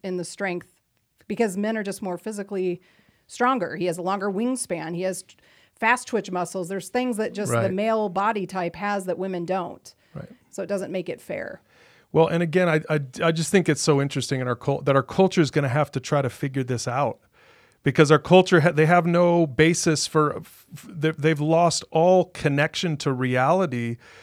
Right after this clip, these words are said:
Speaker 2: So now I think, honestly, I think the N C double A and these schools, I'm sure they're all trying to say, "I don't really know. I don't wanna get canceled for saying, 'No, you can't swim as a woman,'" but he, this, f-, you know, biological man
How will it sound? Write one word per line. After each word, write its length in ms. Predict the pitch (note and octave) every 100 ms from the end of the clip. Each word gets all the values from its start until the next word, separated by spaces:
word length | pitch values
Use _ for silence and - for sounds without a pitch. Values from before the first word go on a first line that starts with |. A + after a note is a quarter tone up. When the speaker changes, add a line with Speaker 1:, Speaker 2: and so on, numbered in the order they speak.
| -
Speaker 2:
So 160 | - C#3+
now 280 | D3 E3 E3+
I 100 | C#3+
think, 340 | - D#3+ - _ -
honestly, 520 | D3+ F3+ A#3 - C#3+
I 100 | C3
think 400 | B2 D#3 D3 -
the 200 | D3 C#3
N 140 | C#3 D#3
C 120 | E3+
double 320 | D3 C#3 C#3
A 320 | C#3+ E3 F3
and 260 | C3 A#2+ B2
these 180 | B2+ -
schools, 400 | - D3 E3 D3
I'm 100 | C3
sure 220 | - D3+
they're 180 | C3+ C3+
all 160 | D#3
trying 260 | D3+ C#3+ C3+
to 60 | A#2+
say, 360 | - C#3 B2+ - - - -
"I 140 | B2+
don't 140 | D#3 D3
really 200 | D3 D3
know. 220 | D3 C#3+
I 80 | C#3
don't 120 | E3
wanna 140 | E3+
get 200 | D3+ D3
canceled 640 | - E3 G3+ - B2 B2+ D#3 _ _
for 160 | C#3
saying, 340 | B2 D3+ D3 C#3+
'No, 120 | D3
you 180 | D3 D#3
can't 300 | - D#3 -
swim 280 | - D#3+
as 120 | D3+ C3
a 80 |
woman,'" 400 | B2 G3 D3+ C3+
but 180 | C3+ C#3+ - - - _
he, 220 | - E3+ -
this, 420 | C#3+ D3 - - _ _ - -
f-, 220 | - - _ - - _ -
you 120 | D3+
know, 120 | C#3
biological 760 | C3 C3+ D#3 D#3 D#3 D3+ D3 C#3
man 420 | C3 C#3+ C#3+ C3